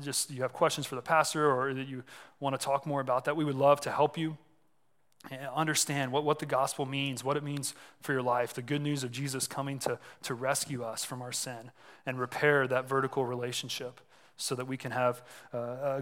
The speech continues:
good relationships with others and, and restore our relationship with God. So as we close today, I, um, I, I hope this gives you something to think about. I know it's given me a lot to, to think about and assess in my own life.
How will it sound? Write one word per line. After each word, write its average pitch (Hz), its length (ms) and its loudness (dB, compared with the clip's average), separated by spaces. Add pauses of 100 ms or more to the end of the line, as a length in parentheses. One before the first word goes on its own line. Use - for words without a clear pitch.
good 160 220 6
relationships 147 560 4
with 131 140 -2
others 143 340 6
and, 120 140 -6
and 123 300 -4 (420)
restore 127 640 2
our 127 80 0
relationship 123 540 -4 (440)
with 127 180 -2
God. 117 360 2 (640)
So 160 160 4
as 151 120 8
we 156 60 2
close 147 380 8
today, 120 300 2
I, 120 260 4 (580)
um, 143 480 -14 (100)
I, 143 140 8
I 147 100 8
hope 131 220 8
this 156 240 2 (240)
gives 156 140 -2
you 139 60 -2
something 139 260 -2
to 120 100 -6
think 160 160 0
about. 151 240 12
I 131 60 4
know 143 160 4
it's - 300 -2
given 139 220 -4
me 139 120 -2
a 127 60 0
lot 131 360 4
to, 127 240 -2
to 120 140 -2
think 185 260 -2
about 156 300 12
and 117 100 0
assess 151 540 4
in 139 80 0
my 135 100 2
own 135 160 2
life. 127 460 0